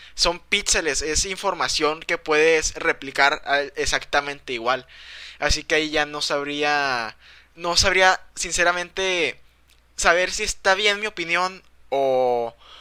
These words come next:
o mal. Porque también la, la, los cuadros normales, ¿por qué tienen validez? O sea, ¿por qué están tan caros? Pues porque n-, nosotros como, como sociedad llegamos al convenio de que eso es valioso, ¿no?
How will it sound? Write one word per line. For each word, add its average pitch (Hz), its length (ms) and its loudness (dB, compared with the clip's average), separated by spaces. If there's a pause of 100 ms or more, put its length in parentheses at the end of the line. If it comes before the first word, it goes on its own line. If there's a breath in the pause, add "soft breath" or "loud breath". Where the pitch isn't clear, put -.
(140 loud breath)
o 131 120 -4
mal. 139 300 6 (500 soft breath)
Porque 170 200 0
también 185 340 4 (460)
la, 185 760 4
la, 175 300 -2
los 175 240 -2
cuadros 214 480 2
normales, 180 640 -2 (100)
¿por 156 180 -6
qué 170 140 -2
tienen 170 380 -8
validez? 143 500 -4 (480 soft breath)
O 156 60 -6
sea, 170 120 2
¿por - 120 -2
qué 175 80 2
están 175 260 0
tan 165 260 0
caros? 135 460 -2 (560 loud breath)
Pues 143 220 -2
porque 131 800 -2
n-, 143 200 -20 (120)
nosotros 143 680 -4
como, 151 240 -12
como 123 420 -6
sociedad 123 560 0 (300 soft breath)
llegamos 135 400 -2
al 135 100 -6
convenio 127 480 -4
de 123 120 -4
que 107 500 -4
eso 123 240 -6
es 123 80 -12
valioso, 131 480 -2
¿no? 156 260 -12